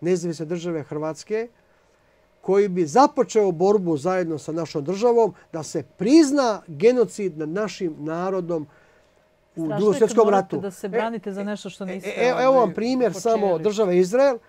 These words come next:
Speaker 1: Znači, oni su osnovali memorialni centar, a, jevrejskih žrtava holokausta, poznat kao Yad Vashem, pedeset treće godine. U njemu je radilo tada nekoliko ljudi.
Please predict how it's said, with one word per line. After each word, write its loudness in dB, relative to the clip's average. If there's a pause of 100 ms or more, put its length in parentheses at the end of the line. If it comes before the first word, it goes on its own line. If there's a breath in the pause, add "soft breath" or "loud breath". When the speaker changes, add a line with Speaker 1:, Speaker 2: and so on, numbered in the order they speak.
(180 soft breath)
Speaker 1:
Znači, -6
oni 0
su -4
osnovali -2
memorialni -2
centar, -6 (240)
a, -12
jevrejskih -2
žrtava -6
holokausta, -6 (520 soft breath)
poznat -4
kao -6
Yad -4
Vashem, -6 (360 soft breath)
pedeset -6
treće -6
godine. -4 (200)
U -10
njemu -4
je -2
radilo -2
tada -4
nekoliko -6
ljudi. -10